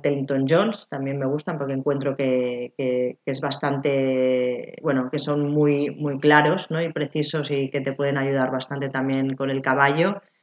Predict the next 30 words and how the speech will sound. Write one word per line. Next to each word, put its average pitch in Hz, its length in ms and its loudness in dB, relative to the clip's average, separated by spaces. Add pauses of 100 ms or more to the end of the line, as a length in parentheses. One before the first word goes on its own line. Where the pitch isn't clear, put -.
(540)
Y 165 220 2
cualquiera 156 360 6
un 170 100 2
poco 156 220 2
también, 135 360 0
por 131 100 0
ejemplo, 135 400 -2
de 127 80 2
alguno 127 720 -2
de, 120 360 -4 (520)
hay 131 420 -6 (140)
las 127 240 -6
reflexiones, 139 800 -2
¿no? 135 300 -6
Hay 131 200 -10
del 127 180 -6
arte 127 200 -6
ecuestre 131 340 -8
de 127 100 -2
Nuno 127 220 -2
Oliveira, 143 600 0
bueno, 135 280 -4
que - 60 -16
son, 139 300 -8
son 156 200 -4
frases 160 480 2
que, 147 500 2
que 139 140 -4
luego, 147 540 2
bueno, 135 260 -4